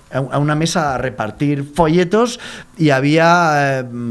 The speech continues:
pues, veinte furgonas de la Ertzaintza para poder ejercer su derecho a la libertad. Eh, con OK Diario hemos contado también lo de Chema de la Cierva, el, el que te bote, chapote. Y, y, y, y bueno, y, y no paramos. Entonces, OK Diario es una ventana,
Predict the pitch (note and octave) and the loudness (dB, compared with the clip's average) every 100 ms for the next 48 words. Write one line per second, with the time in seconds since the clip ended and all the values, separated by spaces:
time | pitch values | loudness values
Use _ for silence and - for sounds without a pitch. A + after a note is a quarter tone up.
0 | A2 G#2+ G2 E2+ - - C3 A2+ - - | -6 -8 -10 -16 -18 -8 -6 -4 -2 0
1 | D3+ D#3+ C3+ C3+ B2+ B2+ A#2+ A#2 G#2+ G2 | 0 0 0 0 0 -2 -2 -2 -2 -2
2 | D3+ F3+ D#3 B2 A2 G#2 A#2 A#2 A2+ A2+ | -2 -2 -2 -4 -4 -4 -2 -2 -2 -4
3 | G#2 - - A#2 B2 A#2 B2 - A#2 A2+ | -6 -12 -8 -4 -2 -2 -4 -4 -4 -6
4 | A2+ A#2 A2 G#2 G#2 G2+ G2+ G#2 G2+ F2 | -4 -4 -4 -4 -6 -6 -6 -6 -6 -2
5 | F3+ G3+ - - - - B2+ B2+ A#2+ A#2 | 0 0 -4 -14 -16 -8 -2 0 -2 -4
6 | A#2 A#2 B2 C3 C#3+ D#3+ E3 E3+ F3+ F#3+ | -6 -4 -4 -2 -2 0 2 2 2 0
7 | F#3+ D#3 D#3 E3+ D#3+ E3+ F3 D#3 E3 F#3+ | 0 -4 -4 -4 -2 -2 -2 -2 -2 0
8 | F3 C3+ F#3 F#3 C#3+ A2 C#3 G3 D#3+ C3 | -2 -2 -2 0 0 -2 -2 -2 0 0
9 | B2 A#2+ A#2 A2 A2+ G#2 A2+ A2+ C3+ E3+ | -2 -2 -4 -6 -8 -6 -6 -4 -4 -4
10 | D#3+ - - - G#3+ E3 B2 - - - | -6 -4 -4 -2 -2 -2 -4 -8 -14 -16
11 | - C#3 C3 B2+ B2 A#2 A2+ G#2+ G#2+ - | -4 0 2 2 0 -2 -4 -6 -10 -16
12 | - C3+ B2+ C#3 C3 D3 C#3+ A3 F3+ D#3 | -8 -4 -2 -2 -2 0 0 0 0 0
13 | D#3 F#3+ D#3+ D#3 C4+ - - D#3+ E3 D3+ | -2 0 -2 -2 -6 -10 -8 -6 -6 -4
14 | D3 F#3+ G3 G3 G#3 G3+ G3 F#3 F3 A3 | 0 0 2 0 -2 -2 -2 -2 0 -2
15 | C#3 | -4